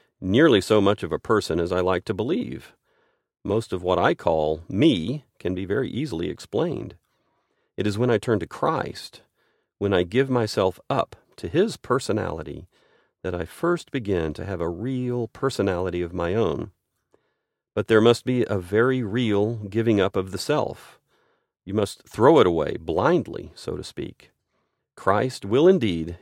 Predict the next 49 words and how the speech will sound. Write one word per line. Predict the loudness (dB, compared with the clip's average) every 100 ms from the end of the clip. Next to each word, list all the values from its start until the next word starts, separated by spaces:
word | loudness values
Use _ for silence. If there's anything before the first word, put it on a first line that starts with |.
| -10
give | -8
you | -6 -6
a | -6
real | -8 -8 -4 -2 0 0 -4
personality, | -4 -4 -2 -2 -2 -4 -6 -12 -14 _ _ _ _ _
but | -2 2
you | 2
must | 2 2
not | 0 -2
go | 2 2
to | 2
him | -2 -4 -8 -14
for | -8 -6
the | -6
sake | -6 -6 -6
of | -4
that. | -4 -4 -8 -18 _ _ _ _ _ _ _ _ _
As | -10 -2
long | 2 4 4
as | 4
your | 6
own | 8 6
personality | 6 0 2 2 4 4 2
is | -2 0
what | -2
you're | 0 0
bothering | 2 4 4 2
about, | 0 -6 -8 -10 -16 _ _ _ _
you | -4
are | 0
not | 0 2
going | 4 4
to | 2
him | 2 2
at | 2
all. | 0 -6 -12 -16 _ _ _ _ _ _ _ _ _ -2
The |
very | 2 2
first | 4 4 4
step | 2 -6 -8 -14 -20 _ _ _ _
is | -10 -8
to | -10
try | -2 -2
to | 0
forget | -4 -2 -2 -2
about | -6 -8 -10
the |
self | -8 -8 -8 -14 -16 -2
altogether. | -2 -2 -6 -8 -10 -16